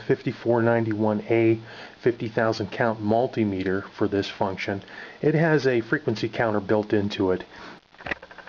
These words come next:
I'm going to be powering the, uh,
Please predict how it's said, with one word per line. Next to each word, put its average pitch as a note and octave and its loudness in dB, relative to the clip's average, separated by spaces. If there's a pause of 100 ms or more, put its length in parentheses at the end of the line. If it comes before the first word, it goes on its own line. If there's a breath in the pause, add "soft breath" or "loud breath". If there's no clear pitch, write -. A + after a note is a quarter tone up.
(580 loud breath)
I'm C#3+ 4
going D#3+ 4
to C#3+ 0
be C3 4
powering C3+ 2
the, A2 6
uh, F#2 2